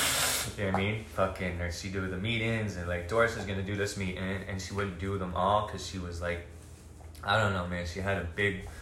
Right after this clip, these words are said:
I don't know really what her actual role, like, she,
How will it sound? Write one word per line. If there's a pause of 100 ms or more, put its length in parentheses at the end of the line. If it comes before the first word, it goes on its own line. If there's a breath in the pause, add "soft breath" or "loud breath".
(720 loud breath)
I
don't
know
really
what
her
actual
role,
like,
she,